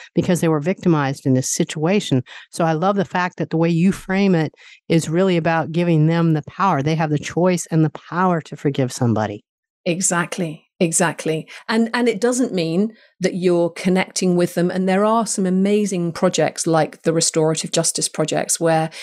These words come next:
Speaker 2: you get the opportunity to speak to your perpetrator if you've been the victim of crime. That's something different.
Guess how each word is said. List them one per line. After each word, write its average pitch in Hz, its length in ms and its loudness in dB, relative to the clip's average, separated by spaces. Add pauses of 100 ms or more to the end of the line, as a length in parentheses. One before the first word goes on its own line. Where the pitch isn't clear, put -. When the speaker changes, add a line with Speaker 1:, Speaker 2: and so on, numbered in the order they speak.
(140)
Speaker 2:
you 175 120 2
get 170 220 0
the 165 120 2
opportunity 165 500 -2
to 165 120 -10
speak - 560 -2
to 156 420 0 (100)
your 156 460 0 (400)
perpetrator 156 720 -2
if - 260 -4
you've 160 140 2
been 160 220 2
the 156 60 0
victim 156 340 0
of 151 120 -4
crime. 160 420 0 (540)
That's 202 200 0
something 170 440 -2 (120)
different. 202 600 0